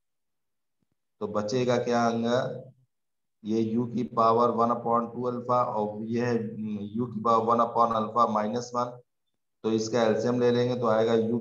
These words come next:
की पावर three upon two alpha minus one।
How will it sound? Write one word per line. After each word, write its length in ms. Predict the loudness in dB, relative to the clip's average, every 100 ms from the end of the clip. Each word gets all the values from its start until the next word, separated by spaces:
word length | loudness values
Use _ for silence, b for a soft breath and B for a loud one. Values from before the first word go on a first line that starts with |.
| -4
की 80 |
पावर 560 | -2 2 2 2 -2 -2
three 180 | -4 -2
upon 280 | 0 0 0
two 80 | -2
alpha 220 | -4 -2 -2
minus 340 | -2 -2 -6 -6
one। 280 | -6 -6